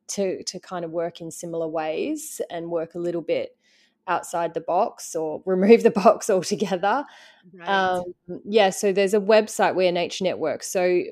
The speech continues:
Speaker 1: although we offer a lot of these local, um, in-person, um, programs and workshops, we do online programs, and we've got a monthly, um, curriculum as well, where when I say curriculum, it's,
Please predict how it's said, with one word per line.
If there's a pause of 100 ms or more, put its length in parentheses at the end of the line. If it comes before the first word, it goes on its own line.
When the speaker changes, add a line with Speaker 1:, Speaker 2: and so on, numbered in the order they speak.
Speaker 1:
although
we
offer
a
lot
of
these
local,
um,
in-person,
um,
programs
and
workshops,
we (140)
do
online
programs,
and (800)
we've
got
a
monthly,
um, (960)
curriculum
as
well,
where
when
I
say
curriculum,
it's,